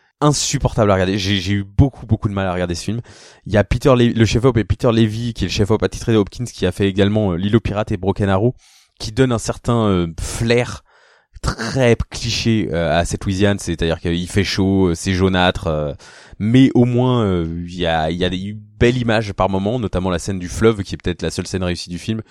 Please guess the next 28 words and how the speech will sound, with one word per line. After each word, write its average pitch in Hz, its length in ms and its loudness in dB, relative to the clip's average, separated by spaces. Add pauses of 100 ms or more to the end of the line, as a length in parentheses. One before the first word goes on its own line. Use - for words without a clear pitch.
(360)
où 85 80 -6
il - 20 0
y 85 60 0
a - 20 2
le 82 60 -2
fleuve 98 300 0
et - 20 0
ensuite 82 260 -6
la, 78 180 -4
la, 73 200 -6
la 76 160 -8
chute - 320 -6
des 82 160 0
grenouilles. 98 340 2 (540)
Sinon, 131 560 2
la 98 140 -4
quête - 500 -4
de 95 80 -4
ce - 160 -8
personnage 95 680 -4 (560)
est 107 220 -2 (220)
inintéressante. 101 800 -4 (840)
Le 101 380 4
mystère 123 440 2
autour 113 200 -2
d'Anna 107 240 0
Sophia 107 280 0
Robb 98 240 2